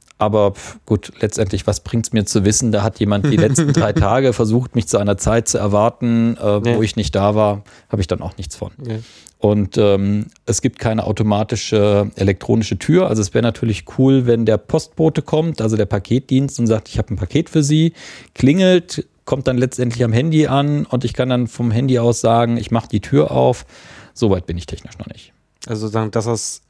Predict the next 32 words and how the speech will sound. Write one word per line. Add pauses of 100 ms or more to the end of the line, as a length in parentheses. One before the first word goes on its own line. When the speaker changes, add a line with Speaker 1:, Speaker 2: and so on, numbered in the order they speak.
Speaker 2:
in,
in
den
Hausflur
stellt, (400)
das
Paket. (240)
Speaker 1:
Genau,
also
das
Schöne
ist,
hier
in
dem
Gebäude
sind
unten
eine
Reihe
von
Firmen
dran (500)
und
die
nehmen
dann
für
mich
die
Pakete
an.